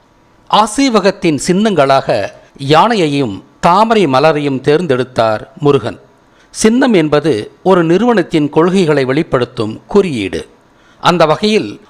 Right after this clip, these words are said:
ஆசீவகத்தின் கோட்பாடுகளை உருவகப்படுத்தவே இந்த குறியீடுகளை முருகன் உருவாக்கினார். யானை என்பது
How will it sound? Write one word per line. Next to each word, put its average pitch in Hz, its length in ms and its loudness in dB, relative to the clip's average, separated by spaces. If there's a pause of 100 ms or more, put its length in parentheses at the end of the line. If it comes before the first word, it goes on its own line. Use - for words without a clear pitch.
(100)
ஆசீவகத்தின் 208 800 0
கோட்பாடுகளை 160 680 2
உருவகப்படுத்தவே 147 1120 -2 (140)
இந்த 185 340 0
குறியீடுகளை 165 720 0
முருகன் 175 340 0
உருவாக்கினார். 123 760 -2 (580)
யானை 202 500 0
என்பது 156 600 -2